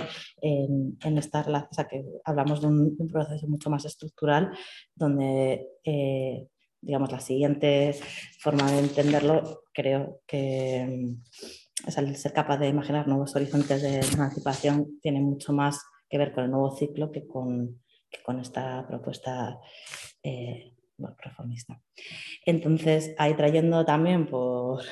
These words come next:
bueno, por incorporar esta visión dialéctica, ¿no? que,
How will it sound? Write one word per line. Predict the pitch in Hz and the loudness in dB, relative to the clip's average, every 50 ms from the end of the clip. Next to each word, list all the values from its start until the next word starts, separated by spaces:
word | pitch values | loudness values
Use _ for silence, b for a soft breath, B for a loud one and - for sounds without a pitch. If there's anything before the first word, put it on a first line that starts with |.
| B B B - | B B B -8
bueno, | 147 143 127 143 - - _ | -6 -4 -4 -4 -8 -12 _
por | _ - 151 151 147 147 147 143 - - - - | _ -2 0 2 2 2 2 0 -2 -4 -4 -4
incorporar | - 143 - 170 156 156 160 151 143 143 143 151 151 170 | -4 0 2 2 2 4 4 4 6 6 6 6 6 4
esta | 165 - - 160 151 156 151 151 | 2 0 0 0 0 2 2 2
visión | 160 165 156 - 160 160 | 0 -2 -2 -2 -2 0
dialéctica, | 156 147 139 143 165 190 - - 180 170 175 - 160 165 | 2 2 4 4 2 2 0 -2 -4 -4 0 0 0 2
¿no? | 160 151 170 - - | 2 2 0 -2 -4
que, | - 170 165 156 156 156 151 151 147 147 147 147 | -6 -6 -4 -4 -2 -2 0 2 2 2 0 -2